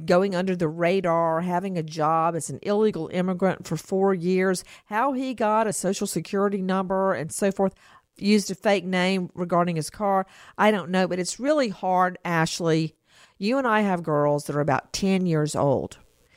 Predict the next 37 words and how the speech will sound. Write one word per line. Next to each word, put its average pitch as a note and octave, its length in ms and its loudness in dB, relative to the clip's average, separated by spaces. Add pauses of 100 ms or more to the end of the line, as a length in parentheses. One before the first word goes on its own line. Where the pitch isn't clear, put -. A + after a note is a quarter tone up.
(380)
Now, - 120 -4
I F3 120 2
don't B3 160 0
let G#3+ 140 2
'em F#3 120 -4
out G#3+ 140 2
of G3 40 2
my D#3+ 100 2
sight C4+ 560 -4
right E3+ 320 -2
now, D3 340 0 (220)
but - 120 -6
I - 140 2
can't B3+ 400 -4
control G#3 760 -2 (200)
when F#3 100 2
she A3+ 240 -4
goes G#3 300 2
jogging G3 640 -2
or E3 100 0
walking F3+ 800 -2 (220)
when A#3+ 140 0
she's C#4+ 300 2
in C#4 120 -8
college. C#4+ 440 0 (120)
But A3+ 180 4 (140)
long C#4+ 240 2
story C4 300 0
short, C4 520 -2 (420)
this C#4+ 440 0
is C#4 420 -2 (500)
my A#3+ 280 0
Lucy. C4+ 720 -2 (760)
This D#4 320 0
is C#4 360 -2
your C4 180 2
Katie D4 580 -2